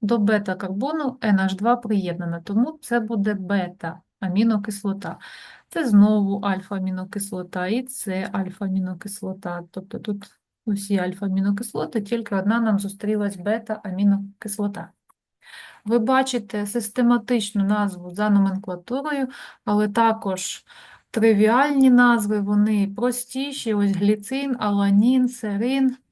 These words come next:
Е, ви також вивчаєте, і на біології, тому що їх так простіше говорити, ці амінокислоти, з яких складаються білки.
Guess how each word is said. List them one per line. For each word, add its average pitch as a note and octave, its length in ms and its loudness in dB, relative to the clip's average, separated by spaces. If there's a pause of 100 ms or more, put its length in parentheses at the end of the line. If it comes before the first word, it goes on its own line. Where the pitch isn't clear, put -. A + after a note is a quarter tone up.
(640)
Е, G#3 300 -4
ви A3 100 -2
також G#3+ 420 -4
вивчаєте, G#3+ 680 0
і B3 200 0
на B3 140 6
біології, A#3 640 -2
тому A3 360 0
що A3 160 -4
їх B3 340 -2
так A#3 320 -4
простіше A3+ 680 -2
говорити, G3+ 640 -4
ці - 160 -8
амінокислоти, G3+ 1120 -2 (680)
з G3+ 120 0
яких G#3 380 2
складаються G#3 800 0
білки. F#3+ 720 -4